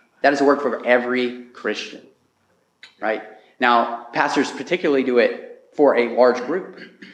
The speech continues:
And the, we are to feed the sheep, the flock of the Lord, as under shepherds, right? But we are not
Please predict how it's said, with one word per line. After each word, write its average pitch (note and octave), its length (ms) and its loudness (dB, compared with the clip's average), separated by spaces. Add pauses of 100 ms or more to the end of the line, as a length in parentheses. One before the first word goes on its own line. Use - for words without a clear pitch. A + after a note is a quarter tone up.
(240)
And C#3+ 240 4
the, C3 240 4
we D3+ 120 4
are B2+ 220 4
to - 120 -4
feed D#3+ 720 -2
the C3+ 80 0
sheep, - 480 -8
the - 80 -6
flock - 480 2
of B2+ 80 -14
the B2+ 60 0
Lord, D3 320 4
as D3+ 140 2
under D#3+ 280 0
shepherds, - 680 -6 (340)
right? C#3 340 0
But B2+ 160 -4
we E3 560 -2 (200)
are B2+ 260 2
not C#3+ 380 2